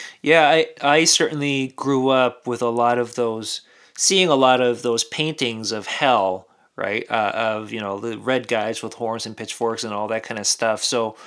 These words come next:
I look back now and I understand, okay, what they're trying to convey is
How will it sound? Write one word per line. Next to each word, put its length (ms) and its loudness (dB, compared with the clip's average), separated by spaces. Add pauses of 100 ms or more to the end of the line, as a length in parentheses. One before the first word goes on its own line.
(380)
I 160 0
look 320 0
back 300 4
now 240 4
and 120 2
I 80 4
understand, 460 0
okay, 160 -4
what 240 -4
they're 180 0
trying 280 -2
to 100 -6
convey 540 -2
is 800 -2